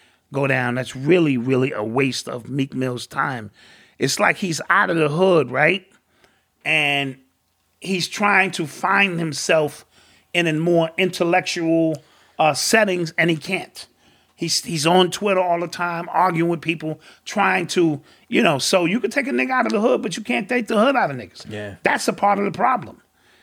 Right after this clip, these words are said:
Speaker 1: And Jay-Z tried to show you, "I'ma show you how to move in a room full of vultures,"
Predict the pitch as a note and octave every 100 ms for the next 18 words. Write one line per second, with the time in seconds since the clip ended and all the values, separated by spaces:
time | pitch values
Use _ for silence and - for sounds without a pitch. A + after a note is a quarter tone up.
0 | _ A#2+ B2 E3 E3 F3+ D#3+ G3+ E3+ -
1 | B3+ C4 A#3 E3+ E3+ C3+ _ _ - F#3+
2 | E3+ F3 F3+ D#3 F#3+ F#3+ F3+ E3 D#3+ F#3+
3 | F#3 G3 D3 G3+ A#3+ - E3 -